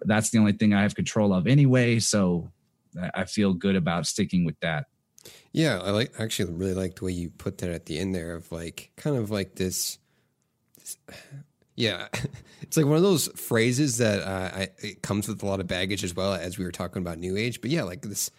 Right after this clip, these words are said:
Speaker 2: secular spirituality where we kind of leave out the more woo-woo stuff. Like, we can recognize it and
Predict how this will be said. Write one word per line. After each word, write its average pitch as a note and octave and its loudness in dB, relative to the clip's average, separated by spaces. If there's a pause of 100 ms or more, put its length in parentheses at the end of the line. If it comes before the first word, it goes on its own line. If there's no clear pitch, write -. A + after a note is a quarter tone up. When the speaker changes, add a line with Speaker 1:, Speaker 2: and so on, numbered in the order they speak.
(300)
Speaker 2:
secular G2+ -2
spirituality F#2+ -2
where E2+ -8
we F#2 -8
kind F#2 -4
of F2+ -4
leave G2 -2
out F#2+ -4
the F#2+ -4
more F2 -6 (880)
woo-woo A#2+ 6
stuff. F#2+ 2
Like, F#2+ 0
we A2 -2
can F#2+ -4 (280)
recognize A2+ 2
it G#2 2
and F2 -6